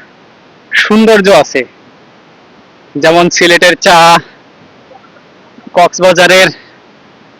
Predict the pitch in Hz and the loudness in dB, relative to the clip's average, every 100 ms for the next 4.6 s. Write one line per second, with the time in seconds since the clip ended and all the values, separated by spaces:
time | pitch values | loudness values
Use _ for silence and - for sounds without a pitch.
0 | _ _ - - - _ _ _ - - | _ _ -20 -20 -20 _ _ _ -16 -6
1 | 156 170 165 165 - - - - - _ | -4 0 0 0 -2 -8 -14 -20 -20 _
2 | _ - 180 185 170 190 180 170 185 185 | _ -4 -2 -2 0 0 0 0 2 0
3 | - - _ _ _ _ _ _ - - | -2 -14 _ _ _ _ _ _ -8 -4
4 | 202 226 185 175 135 | 0 0 0 -2 -2